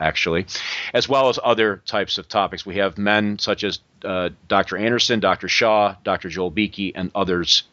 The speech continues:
Doctor Pipa, who will be speaking at this conference. So if you haven't signed up for the conference,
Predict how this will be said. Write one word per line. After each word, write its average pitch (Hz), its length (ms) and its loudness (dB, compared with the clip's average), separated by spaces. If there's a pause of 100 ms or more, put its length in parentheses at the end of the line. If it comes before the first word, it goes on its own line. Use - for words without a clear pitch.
Doctor 90 260 0
Pipa, 110 360 4 (440)
who 110 100 -2
will 101 100 4
be 90 100 -2
speaking 95 420 2
at 80 80 -6
this 90 180 0
conference. 87 440 0
So 92 280 4 (380)
if 101 100 -6
you 101 60 -4
haven't 160 360 2
signed 139 340 2
up 135 160 4
for 123 80 -6
the 117 80 -4
conference, - 680 -4